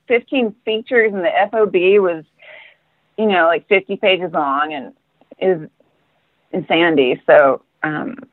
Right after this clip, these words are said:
but to be honest, like, that's what I love so much about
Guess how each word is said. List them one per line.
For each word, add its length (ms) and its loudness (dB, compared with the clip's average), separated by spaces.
but 320 2
to 180 -8
be 120 6
honest, 380 2
like, 200 0
that's 240 -2
what 100 0
I 60 0
love 260 0
so 100 -8
much 280 -8
about 400 -4